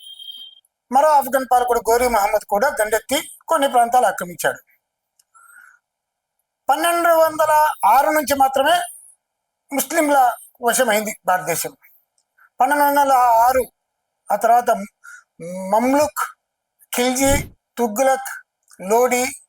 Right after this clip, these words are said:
ఇలా ఢిల్లీ సుల్తాన్ల పాలన మొదలైంది. పదిహేను వందల ఇరవై ఆరులో సమర్కండ్ పాలకుడు బాబర్ ఢిల్లీని జయించడంతో మొఘల్ సామ్రాజ్యం పాలన మొదలైంది.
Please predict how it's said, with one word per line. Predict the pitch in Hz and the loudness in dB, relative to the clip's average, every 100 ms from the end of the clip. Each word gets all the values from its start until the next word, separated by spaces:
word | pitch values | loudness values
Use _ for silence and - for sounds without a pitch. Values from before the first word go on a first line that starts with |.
| _ _ - | _ _ -4
ఇలా | 285 277 233 | 2 2 2
ఢిల్లీ | 247 330 | 0 0
సుల్తాన్ల | 285 277 262 247 | -2 0 0 0
పాలన | 233 226 285 | 2 2 0
మొదలైంది. | 202 170 156 - _ _ _ _ - | -2 -2 -6 -8 _ _ _ _ -2
పదిహేను | 277 330 349 | 2 4 4
వందల | 339 | 2
ఇరవై | 311 285 277 | 2 4 4
ఆరులో | 262 233 247 294 - _ _ _ | 4 2 0 0 -2 _ _ _
సమర్కండ్ | - 247 285 285 311 277 | -4 0 0 0 -2 0
పాలకుడు | 277 269 240 | 0 0 -2
బాబర్ | 190 202 247 254 - _ _ - 190 | 0 2 2 0 -4 _ _ -16 -4
ఢిల్లీని | 254 262 277 | -2 0 0
జయించడంతో | 226 233 226 220 220 311 - - | 0 -2 -2 -4 0 0 -2 -4
మొఘల్ | 226 285 330 | -2 0 0
సామ్రాజ్యం | - 269 240 233 302 - | 2 0 0 -2 -2 0
పాలన | 226 277 | 0 0
మొదలైంది. | 180 160 135 | -4 -6 -10